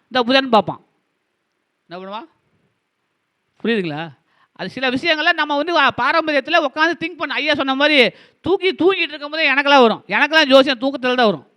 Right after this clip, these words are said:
எனக்கு அப்பதான் பிடிக்கும். நைட்டு பன்னெண்டு மணிக்கு, மூணு மணிக்கு வரும்போது என்னடா சொல்றேன்னு யோசிச்சுக்கிட்டே வந்தேன்.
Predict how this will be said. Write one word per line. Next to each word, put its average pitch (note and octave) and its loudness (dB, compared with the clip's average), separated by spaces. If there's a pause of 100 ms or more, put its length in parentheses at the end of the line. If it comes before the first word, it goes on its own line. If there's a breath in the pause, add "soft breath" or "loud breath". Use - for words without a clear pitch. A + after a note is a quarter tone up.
(220)
எனக்கு B3 -6
அப்பதான் C4 2
பிடிக்கும். A#3 -2 (400)
நைட்டு D#4+ -4
பன்னெண்டு C#4 -2
மணிக்கு, D4 -2
மூணு D4+ 6
மணிக்கு D4+ 0
வரும்போது C#4 2
என்னடா D4 2
சொல்றேன்னு C4+ 2
யோசிச்சுக்கிட்டே C#4 4
வந்தேன். A#3+ 4